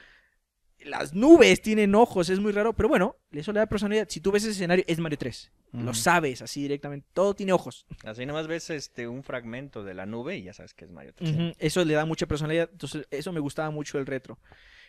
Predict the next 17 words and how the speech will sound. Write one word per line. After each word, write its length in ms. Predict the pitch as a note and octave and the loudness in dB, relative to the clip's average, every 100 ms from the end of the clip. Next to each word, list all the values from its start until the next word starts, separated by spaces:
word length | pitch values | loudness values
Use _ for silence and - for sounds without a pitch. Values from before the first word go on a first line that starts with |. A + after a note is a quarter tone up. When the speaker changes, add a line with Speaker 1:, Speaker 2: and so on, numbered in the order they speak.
| - | 0
Speaker 1:
Que 280 | G3 A#3 - _ _ - | 4 4 2 _ _ -2
la 180 | D#3+ | 4
escena 360 | D#3 F3 G3+ G#3+ | 4 4 2 2
indie 400 | G#3 G3+ F#3 G3 | 2 0 0 0
lo 100 | G3 | 2
está 300 | C#3 - D3 | 0 0 -2
retomando. 520 | D3+ D3+ E3+ F3+ D3+ - | 0 -2 -2 -4 -4 -10
Sus, 320 | - D#3 - | -8 -8 -6
sus, 440 | D#3 D#3 - - - | -8 -8 -8 -12 -12
si 160 | - D#3+ | -10 -6
tú 120 | F#3+ | 0
ves 180 | G3 G#3 | 0 0
un 80 | |
juego 280 | G3 F#3 F3+ | -2 -2 -2
indie 240 | F3+ F3 D#3+ | -4 -8 -8
muy 160 | E3 | -8
característico, 800 | F3 D#3+ - C#3+ - D3 D#3 G3+ | -6 -6 -8 -18 -14 -8 -6 -8